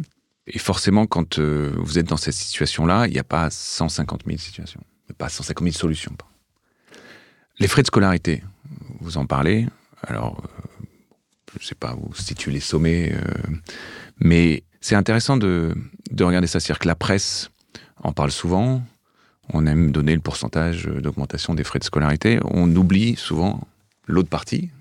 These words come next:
pour les écoles, hein, qui est que, euh, bah, il y avait effectivement une subvention importante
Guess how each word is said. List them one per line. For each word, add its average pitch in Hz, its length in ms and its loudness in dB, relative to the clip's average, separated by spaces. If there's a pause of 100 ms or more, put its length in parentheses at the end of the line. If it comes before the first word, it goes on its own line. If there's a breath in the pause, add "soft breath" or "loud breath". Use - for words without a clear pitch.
(300)
pour 104 120 4
les 85 160 4
écoles, - 280 0
hein, 151 60 -6 (1040 loud breath)
qui - 180 0
est 104 80 4
que, - 160 -2
euh, 80 560 2 (480)
bah, - 120 -6
il 76 80 -2
y 76 40 0
avait 90 140 0
effectivement 87 560 0
une 92 80 0
subvention - 500 -6
importante 85 500 -6